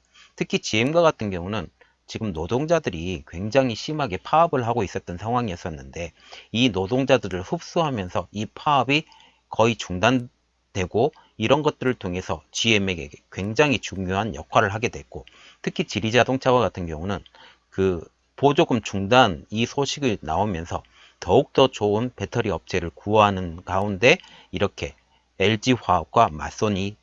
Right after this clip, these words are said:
돼 있는 이렇게 서로의 이해가 맞아떨어진 결과가 된 겁니다. 그래서 향후 급속히 커질 전기차 시장에서 엘지 화학은 향후 안정된 수요처 그리고 글로벌 자동차 입장에서는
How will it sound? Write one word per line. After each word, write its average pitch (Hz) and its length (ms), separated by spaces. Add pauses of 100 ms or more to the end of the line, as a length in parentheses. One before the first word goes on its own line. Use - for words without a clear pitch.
(100)
돼 98 180
있는 87 320 (280)
이렇게 95 440
서로의 160 540
이해가 107 420
맞아떨어진 95 680
결과가 73 460
된 80 260
겁니다. - 420 (600)
그래서 90 520 (380)
향후 160 320
급속히 - 680
커질 120 440
전기차 107 460
시장에서 98 540 (280)
엘지 117 260
화학은 95 440 (260)
향후 156 300
안정된 117 640
수요처 107 520
그리고 110 360 (240)
글로벌 139 480
자동차 110 400
입장에서는 92 640